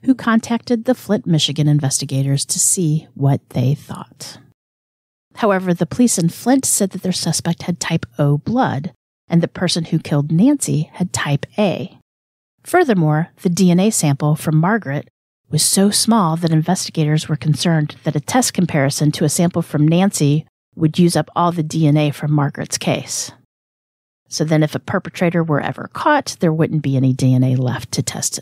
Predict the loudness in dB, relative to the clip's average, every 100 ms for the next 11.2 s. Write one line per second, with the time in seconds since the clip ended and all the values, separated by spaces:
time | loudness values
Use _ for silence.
0 | -4 -2 -2 -4 -6 -8 -10 -14 _ _
1 | _ _ _ _ _ _ _ -2 0 0
2 | 0 2 2 0 -6 2 2 4 2 2
3 | 2 -2 -2 2 2 0 -4 -2 2 0
4 | 0 -2 -2 0 2 2 2 2 0 0
5 | 0 0 0 -2 2 4 4 2 2 2
6 | 0 -6 -4 -2 -2 2 2 2 -4 -4
7 | -4 -2 -2 -2 -4 -8 -6 -4 -4 -6
8 | -6 -2 -2 -2 -6 -8 -6 -8 -10 -16
9 | _ _ _ _ _ _ _ _ _ _
10 | -2 0 2 0 2 0 0 -2 0 2
11 | 2